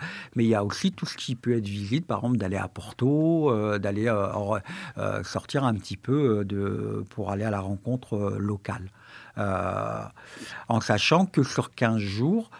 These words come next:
hein, donc il y a le, le planning est effectué, euh, et structuré et cadré, donc il y a un temps de mission, un temps de travail qu'on pourrait dire,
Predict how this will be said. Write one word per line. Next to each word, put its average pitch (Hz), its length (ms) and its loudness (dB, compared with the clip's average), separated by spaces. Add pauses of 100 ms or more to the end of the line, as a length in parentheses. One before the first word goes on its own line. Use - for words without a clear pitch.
(160)
hein, 127 220 4
donc 107 440 -2
il 107 40 0
y - 20 2
a 95 120 0
le, 95 240 -4
le 101 180 -2
planning 110 500 2
est 107 100 4
effectué, 135 640 0 (320)
euh, 101 300 -2
et 107 180 2
structuré 117 800 -2
et 104 80 0
cadré, 107 480 -2
donc 117 280 -6
il 95 40 -6
y - 20 -6
a 92 40 -6
un 90 120 -6
temps 113 300 -2
de 95 140 -2
mission, 107 640 0
un 101 160 0
temps 101 160 -8
de - 60 -10
travail 139 380 2
qu'on - 120 -2
pourrait 104 240 -2
dire, 220 160 2